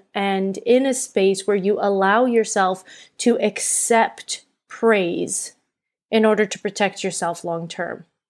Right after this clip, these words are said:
So this is something that's really important to me because I cannot stand all of the super mega, mega focus on the individual and what the individual can do to save themselves from burnout. Of course, when I'm working one-on-one with somebody,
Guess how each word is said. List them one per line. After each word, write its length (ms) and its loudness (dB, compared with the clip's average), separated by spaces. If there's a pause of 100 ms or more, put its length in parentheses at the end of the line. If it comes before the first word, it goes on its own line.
(680)
So 440 2
this 340 2
is 260 4
something 320 2
that's 200 -2
really 160 4
important 400 0
to 80 -2
me 120 0
because 460 -2
I 120 -2
cannot 540 -2
stand 440 -2
all 300 -2
of 120 -6
the 300 0
super 480 2
mega, 300 0 (200)
mega 280 2
focus 540 0
on 460 -4 (420)
the 160 2
individual 680 4
and 100 2
what 120 0
the 120 2
individual 560 2
can 180 -6
do 300 4
to 160 -8
save 260 0
themselves 440 0
from 180 -6
burnout. 360 -2
Of 180 0
course, 320 0
when 160 2
I'm 100 2
working 380 0
one-on-one 500 2
with 140 0
somebody, 520 0